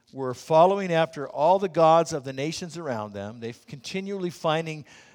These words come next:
the real God to be not adequate to their desires. And so they would go after the Babylonian gods. They would go after the Canaanite gods, Baal and Asherah, and they, all the gods of the, the little kingdoms around them. They began to follow them.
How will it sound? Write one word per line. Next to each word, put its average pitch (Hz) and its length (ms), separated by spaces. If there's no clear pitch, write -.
the 139 120
real 196 320
God 143 420
to 151 100
be 123 460
not 151 280
adequate 190 500
to 185 120
their 175 160
desires. 131 840
And 127 120
so 160 140
they 139 120
would 131 180
go 175 220
after 185 340
the 160 160
Babylonian 170 720
gods. 120 320
They 147 80
would 139 160
go 170 180
after 175 300
the 156 80
Canaanite 160 600
gods, 120 320
Baal 156 500
and 117 100
Asherah, 143 560
and 117 120
they, 135 140
all 175 180
the 196 100
gods 160 360
of 151 100
the, 135 220
the 147 120
little 185 240
kingdoms 170 520
around 143 400
them. 127 160
They 127 100
began 131 360
to 131 80
follow 151 420
them. 156 340